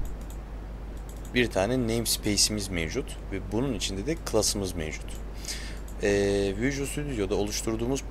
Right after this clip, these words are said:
projenin ismi neyse o projenin içinde oluşturulan otomatik bütün sınıflardaki namespace'lerin adı o projeyle aynı isimde oluyor.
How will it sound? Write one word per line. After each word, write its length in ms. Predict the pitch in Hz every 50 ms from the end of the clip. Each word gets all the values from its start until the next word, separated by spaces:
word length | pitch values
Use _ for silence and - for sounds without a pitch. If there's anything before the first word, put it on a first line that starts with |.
| -
projenin 520 | - 110 113 113 95 98 87 82 80 85 - -
ismi 340 | - - - - 95 92 92
neyse 420 | 104 131 147 143 - - 113 117 135 - - - - - - -
o 100 | - 131
projenin 480 | 127 - 135 131 123 113 113 98 92 -
içinde 320 | - 90 - - 101 90
oluşturulan 600 | 85 - 98 104 101 - - 107 101 98 95 90 87 - -
otomatik 680 | 101 98 - 107 104 104 101 - - 98 - - - - - - -
bütün 240 | 101 - - 139
sınıflardaki 880 | 131 - - 98 90 - - - 87 85 85 87 85 82 - - 90 90
namespace'lerin 600 | 98 110 107 - - - - 80 - - - 90
adı 160 | 104 120 131 143
o 100 | 139 120
projeyle 480 | - - 110 95 92 95 95 113 135
aynı 240 | 135 131 127 120 101
isimde 320 | 90 - - 90 82 76
oluyor. 300 | 80 80 78 82 80 90